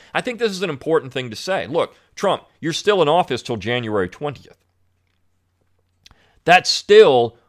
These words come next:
two, over two months. What could be done in two months? Think back to, uh, eighteen hundred when John Adams was president. What happened? We got John Marshall out of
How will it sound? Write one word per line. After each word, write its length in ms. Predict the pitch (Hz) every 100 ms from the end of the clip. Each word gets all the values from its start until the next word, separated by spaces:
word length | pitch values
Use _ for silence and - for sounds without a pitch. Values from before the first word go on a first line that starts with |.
| _ _
two, 500 | - 190 175 147 143 -
over 320 | 196 220 156
two 300 | - 185 175
months. 440 | 127 160 82 - - _
What 300 | 104 220 -
could 160 | 240
be 100 | 185
done 220 | 151 156 143
in 80 |
two 160 | 120 147
months? 280 | 143 90 -
Think 240 | 277 302
back 280 | 247 202 190
to, 300 | - 139 127 _ _ _ _ _ -
uh, 360 | 117 113 117 98 -
eighteen 420 | 165 170 170 139
hundred 320 | 117 113 82
when 160 | 85 85
John 260 | 104 107
Adams 360 | 98 98 90 73
was 100 | 82
president. 520 | - - 65 - - -
What 140 | 247
happened? 520 | 233 262 277 - _ _ _ _ _ _ _ _
We 120 | 220
got 120 | 262 131
John 300 | 165 156 123
Marshall 420 | 175 277 - 120
out 140 |
of 80 | 82